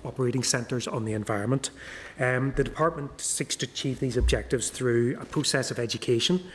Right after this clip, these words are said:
which has been particularly important as the covid, uh, crisis has impacted on us,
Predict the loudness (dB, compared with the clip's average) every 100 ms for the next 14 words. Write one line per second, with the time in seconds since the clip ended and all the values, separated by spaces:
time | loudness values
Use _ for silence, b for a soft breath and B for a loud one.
0 | B B -2 0 0 -2 -4 -8 -10 -8
1 | -6 0 0 0 -2 0 -2 -2 -4 -2
2 | -2 0 -2 -6 -6 -4 -2 -4 -4 -8
3 | -2 0 0 0 2 0 0 -2 2 2
4 | 2 -2 -2